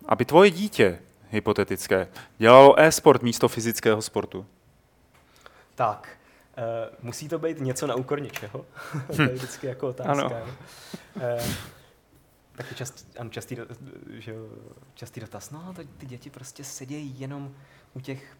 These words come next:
Speaker 2: počítačů a nesportujou, jo. Eh, řada lidí dělá oboje, já, já dělám jako oboje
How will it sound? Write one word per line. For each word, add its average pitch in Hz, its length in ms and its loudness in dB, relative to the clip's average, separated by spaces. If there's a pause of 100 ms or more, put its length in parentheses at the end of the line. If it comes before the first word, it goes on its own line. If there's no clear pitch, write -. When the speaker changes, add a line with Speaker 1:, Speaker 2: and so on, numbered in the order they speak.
Speaker 2:
počítačů 131 640 -14 (140)
a 123 80 -14
nesportujou, 117 680 -10
jo. 104 140 -16 (600)
Eh, 107 120 -12 (300)
řada 113 220 -10
lidí 113 200 -12
dělá 123 240 -4
oboje, 117 580 -4 (260)
já, 113 160 -8
já 117 260 -4
dělám 120 480 -8 (280)
jako 123 200 -12
oboje 117 500 -8